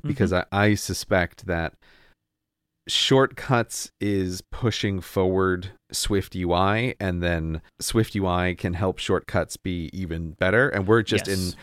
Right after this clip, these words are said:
Speaker 1: we're just in the early awkward phase where shortcuts is a stupidly powerful app, so it is one hundred percent pushing up against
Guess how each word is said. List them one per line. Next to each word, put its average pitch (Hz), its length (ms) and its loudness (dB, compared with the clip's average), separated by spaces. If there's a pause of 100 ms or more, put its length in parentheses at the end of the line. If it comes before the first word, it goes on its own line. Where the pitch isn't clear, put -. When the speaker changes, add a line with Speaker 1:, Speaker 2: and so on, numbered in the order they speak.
(180)
Speaker 1:
we're 156 180 6
just 151 240 4
in 135 180 6
the 117 220 4
early 117 520 6
awkward 95 540 0
phase 78 800 -2
where 76 560 -4 (640)
shortcuts - 560 2
is 98 140 -2
a 87 200 -2
stupidly 117 840 2
powerful 98 680 2
app, 90 360 -2
so 92 200 0
it 90 140 0
is 87 180 -2
one 92 180 -2
hundred 104 560 0
percent 90 400 -2
pushing 85 340 -4
up 82 160 -4
against 80 520 -6